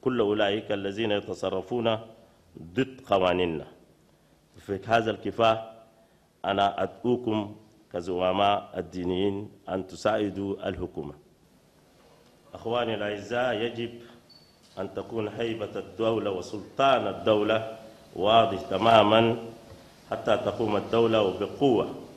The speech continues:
لكل ال-، ضد كل المخالفين، تقوم بحرب بقوة وبقمع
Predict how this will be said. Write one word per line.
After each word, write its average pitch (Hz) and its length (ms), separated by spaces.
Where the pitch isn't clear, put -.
لكل 143 420
ال-، 113 280
ضد 143 240
كل 156 240
المخالفين، 117 840
تقوم 110 560
بحرب 107 640
بقوة 120 880
وبقمع 117 560